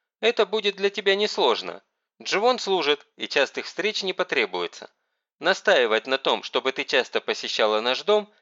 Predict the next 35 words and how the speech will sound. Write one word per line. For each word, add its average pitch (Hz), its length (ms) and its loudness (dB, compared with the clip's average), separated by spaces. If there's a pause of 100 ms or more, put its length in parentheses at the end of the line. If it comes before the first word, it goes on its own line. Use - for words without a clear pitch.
я 233 160 -2
тоже 113 320 0
не - 100 0
буду. 92 400 -6 (480)
Несколько 147 560 0
раз 135 220 4
в 127 40 -14
году, 214 400 0 (320)
в - 60 -20
даты, 165 320 4
которые 120 440 -2
без 143 180 -6
этого 110 260 0
нельзя 127 380 0
обойтись. 113 640 -4 (600)
Взамен 202 520 -2
я 170 140 -2
постараюсь 185 560 0
приблизить 180 540 -4
осуществление 127 840 -4
твоей 107 320 -2
мечты. 104 500 -8 (500)
Сумма 180 380 0
выплат 190 420 0
по 127 100 0
твоим 135 320 -2
рекламным 117 500 0
контрактам 120 600 0
с - 60 -10
Сигрупп 175 500 -4 (320)
будет 226 340 -2
увеличена 165 560 0
в 151 60 -6
несколько 117 500 -2
раз. 98 380 -2